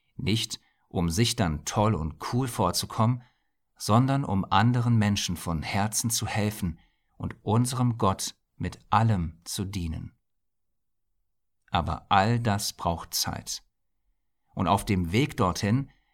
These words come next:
werden wir wohl noch hier und da Fehler machen, so wie Mose auch. Denn auch er war, wie ihr gesehen habt, nicht von Anfang an ein Held.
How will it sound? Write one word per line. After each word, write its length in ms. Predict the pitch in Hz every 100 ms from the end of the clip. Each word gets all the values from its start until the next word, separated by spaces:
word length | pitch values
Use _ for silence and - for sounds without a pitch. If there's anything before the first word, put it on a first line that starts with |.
| _
werden 260 | 95 107 117
wir 140 | 117
wohl 160 | 120 120
noch 200 | 101 -
hier 380 | - 120 123 107
und 240 | 101 104
da 160 | 107 113
Fehler 400 | - 123 135 104
machen, 440 | 87 87 78 - _ _ _ -
so 420 | - 87 123 123 -
wie 140 | 113
Mose 380 | 113 117 113 113
auch. 380 | 113 90 - - _ _ _ _ _ _ _ _ _
Denn 140 | 98 127
auch 180 | 120 -
er 320 | 123 135 113
war, 320 | 104 95 85
wie 140 | - 90
ihr 80 | 87
gesehen 480 | 90 85 101 107
habt, 400 | 107 - - - -
nicht 300 | 101 - -
von 200 | 92 -
Anfang 500 | 101 104 - 92 90
an 240 | 107 110
ein 200 | 92 85
Held. 480 | - 87 82 -